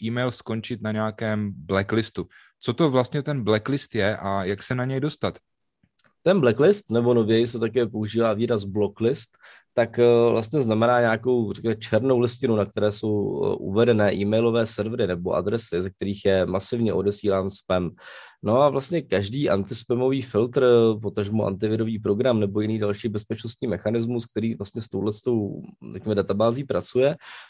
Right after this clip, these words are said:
Speaker 2: tak je schopný zjistit, jestli náhodou, eh, se nenachází ta vaše adresa na nějakém blacklistu, a pokud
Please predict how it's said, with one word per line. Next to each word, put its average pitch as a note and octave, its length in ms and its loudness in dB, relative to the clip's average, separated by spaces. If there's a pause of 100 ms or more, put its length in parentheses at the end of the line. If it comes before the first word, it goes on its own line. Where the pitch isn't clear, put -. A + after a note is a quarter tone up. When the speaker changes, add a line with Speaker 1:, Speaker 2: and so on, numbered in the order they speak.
Speaker 2:
tak A2+ 200 -4
je F#3 60 4
schopný D3 480 -2
zjistit, F3+ 480 0
jestli C3+ 280 -2
náhodou, B2+ 920 2
eh, G2+ 280 -2
se A2 160 -6
nenachází G#2+ 880 0
ta G#2 120 0
vaše G#2+ 320 -2
adresa A#2 480 -2
na A#2 60 2
nějakém A#2 400 -2
blacklistu, F#2+ 500 -4
a - 60 -4
pokud - 360 -8